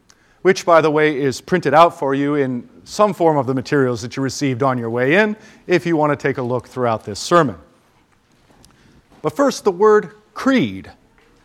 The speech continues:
It comes from the Latin word credo, "I believe." So a creed is the content that one believes and confesses to be true. That's what a creed is. In American Christianity,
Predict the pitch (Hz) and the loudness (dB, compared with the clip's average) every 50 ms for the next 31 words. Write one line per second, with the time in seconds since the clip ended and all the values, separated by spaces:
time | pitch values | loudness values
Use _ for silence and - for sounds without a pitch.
0 | _ _ - 123 - - - 262 269 262 - - - 196 175 165 147 143 151 165 | _ _ -14 -12 -8 -6 -4 -4 -4 -4 -6 -8 -8 -6 -4 -2 0 4 4 4
1 | 170 139 156 151 143 120 127 139 143 143 139 123 - _ _ _ _ _ - - | 4 2 -2 -8 -8 -4 -4 -2 -2 -2 -4 -6 -8 _ _ _ _ _ -6 0
2 | - 233 226 196 135 117 107 98 92 92 - - 160 175 190 180 151 165 151 143 | 2 4 4 2 0 -4 -6 -8 -10 -10 -6 -2 0 0 0 0 0 0 -2 0
3 | 147 180 160 113 92 92 95 90 - - _ _ _ _ _ _ _ _ _ _ | -2 -2 -4 -6 -8 -10 -14 -16 -20 -20 _ _ _ _ _ _ _ _ _ _
4 | - - - 214 180 180 - - - - - 302 285 196 135 123 131 160 165 190 | -8 -4 -2 -2 -2 -4 -6 -10 -12 -8 -6 -4 -4 -2 -2 -2 -4 -4 -6 -10
5 | - _ _ _ - 175 180 147 135 151 151 147 - - - - 269 302 294 262 | -14 _ _ _ -4 -2 -2 -2 -2 -4 -4 -4 -6 -12 -8 -6 -4 -2 -2 -4
6 | - - 127 110 104 117 151 156 151 180 170 - 135 151 160 170 175 170 170 156 | -4 -6 -8 -8 -8 -8 -10 -6 -6 -4 -4 -4 -6 -8 -6 -6 -6 -6 -8 -6
7 | 120 143 143 143 147 160 196 220 180 120 113 117 131 143 139 160 147 135 131 - | -6 -4 -4 -4 -4 -6 -6 -6 -6 -6 -6 -6 -8 -8 -8 -8 -8 -8 -10 -10
8 | 147 147 143 - - 220 190 - - 113 107 - - - 135 151 147 - - 254 | -12 -12 -10 -8 -8 -8 -8 -8 -12 -14 -14 -14 -12 -10 -10 -10 -10 -6 -2 0
9 | 214 127 98 92 98 123 147 156 - - 156 160 160 147 156 - - - 160 147 | 0 0 -2 -4 -12 -12 -12 -14 -14 -12 -10 -10 -10 -10 -12 -14 -14 -10 -10 -8
10 | 143 143 143 - - - 147 151 113 92 90 90 85 - - - - - _ _ | -6 -8 -8 -10 -10 -8 -6 -6 -6 -6 -8 -14 -18 -18 -18 -18 -20 -20 _ _
11 | _ _ _ _ _ _ _ _ _ _ _ _ _ _ _ _ _ _ - 131 | _ _ _ _ _ _ _ _ _ _ _ _ _ _ _ _ _ _ -14 -12
12 | 127 120 135 143 139 127 120 - 123 113 104 - - 139 113 - - - 117 120 | -10 -6 -4 -4 -4 -4 -6 -8 -12 -16 -12 -10 -8 -8 -8 -8 -10 -10 -6 -2
13 | 175 240 233 190 135 123 131 165 214 226 | 0 0 0 0 0 -2 -2 -4 -4 -6